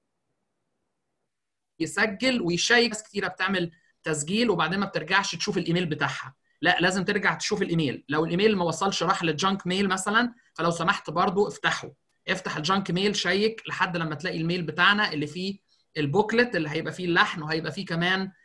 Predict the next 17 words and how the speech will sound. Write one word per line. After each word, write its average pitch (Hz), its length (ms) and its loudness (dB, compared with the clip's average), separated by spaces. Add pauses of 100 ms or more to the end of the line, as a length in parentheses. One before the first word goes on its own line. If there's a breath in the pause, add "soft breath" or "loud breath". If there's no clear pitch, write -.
(160)
الريجستريشن 160 580 -2
information 165 560 -2
او 170 180 0
اللينك 190 320 0
اللي 170 100 0
هتقدر 165 340 -4
تدخل، 170 600 -4 (320)
آه، 143 340 0
عليه. 131 380 -2 (360 soft breath)
انا 208 220 8
عشان 202 400 2
خاطر 226 320 2
الوقت 190 420 2
خلص، 220 420 0
لكن 175 260 -4
انا 196 180 4
عايز 196 580 6